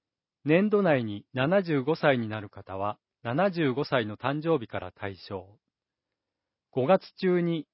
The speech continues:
施設健診の受診確認票を同封し送付。受診料、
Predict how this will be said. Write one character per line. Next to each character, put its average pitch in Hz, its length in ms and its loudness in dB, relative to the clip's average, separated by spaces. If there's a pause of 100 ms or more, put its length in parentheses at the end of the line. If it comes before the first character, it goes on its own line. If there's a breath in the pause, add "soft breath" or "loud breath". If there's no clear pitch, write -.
(160)
施 196 220 2
設 - 160 -20
健 190 260 2
診 117 300 -2
の 101 180 -10 (120)
受 127 120 -6
診 185 300 -2
確 175 280 -2
認 165 220 0
票 151 220 4
を 131 80 0
同 147 260 0
封 147 260 -6
し - 280 -8
送 113 280 -4
付。 101 240 -12 (2000)
受 135 120 -4
診 202 320 2
料、 104 300 -6